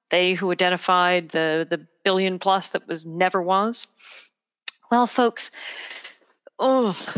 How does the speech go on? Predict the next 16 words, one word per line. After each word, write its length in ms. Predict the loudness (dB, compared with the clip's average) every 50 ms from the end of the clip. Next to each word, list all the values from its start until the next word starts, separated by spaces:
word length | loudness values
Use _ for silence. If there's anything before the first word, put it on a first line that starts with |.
| -2 -2 -6 -12 -20 -2
this 260 | 2 4 4 4 2 0
past 800 | -4 -4 -2 2 2 4 4 4 4 2 2 0 0 -2 -2 -4
few 340 | -4 -2 -2 0 0 0
days, 840 | 0 0 2 2 2 2 2 0 0 -2 -2 -4 -4 -4 -6 -8 -12 _ _ _ _ _ _ -20 -18 -16 -16 -14 -14 -16 -10 -2
news 280 | 2 2 4 4 2 0
broke 320 | 0 0 2 2 0 -2
of 100 | -8 -14
K 200 | -4 -2 -2 0
P 180 | 0 -2 -2 -2
M 140 | -4 -4 -4
G's 400 | -6 -6 -4 -4 -2 -4 -4 -4
involvement 760 | -6 -8 -10 -4 0 2 4 4 2 0 0 -4 -4 -4 -4
with 160 | -8 -4 0
Wirecard 560 | 2 2 2 2 0 0 0 0 2 2 2
in 200 | 0 2 2 2
not 380 | 2 2 2 0 -4 -6 -8